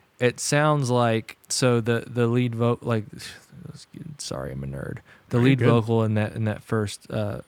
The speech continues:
Speaker 1: verse
Speaker 2: Yeah.
Speaker 1: is him, and he's kind of rapping in this kind of, like, deep monotone kind of voice.
Speaker 2: Yeah, yeah, yeah.
Speaker 1: And it sounds like his voice is, it,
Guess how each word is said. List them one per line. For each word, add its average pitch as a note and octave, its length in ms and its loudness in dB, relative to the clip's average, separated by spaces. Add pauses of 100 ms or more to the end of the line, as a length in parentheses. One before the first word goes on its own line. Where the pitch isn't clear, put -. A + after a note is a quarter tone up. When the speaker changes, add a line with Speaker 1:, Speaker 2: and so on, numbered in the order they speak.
(100)
Speaker 1:
verse A2 760 -2 (240)
Speaker 2:
Yeah. G2+ 180 -2 (180)
Speaker 1:
is A2+ 200 -2
him, A2+ 360 2
and G#2+ 120 0
he's A2 240 0
kind B2 180 -2
of G#2+ 140 -2 (120)
rapping A2+ 520 2
in A2 80 0
this G#2+ 160 -4
kind A#2 200 0
of, G#2+ 100 -2
like, G2+ 320 -2 (640)
deep A2+ 380 2 (140)
monotone A2 680 0
kind A2 200 0
of G2 100 0
voice. G#2+ 280 2
Speaker 2:
Yeah, F#2 160 4 (120)
yeah, F#2+ 140 2
yeah. F2 200 -2 (200)
Speaker 1:
And A#2 140 4
it A#2 100 0
sounds C#3+ 500 4
like A#2 260 4
his A2+ 240 -2
voice A#2 420 2
is, G#2+ 300 -2 (100)
it, A#2 160 -2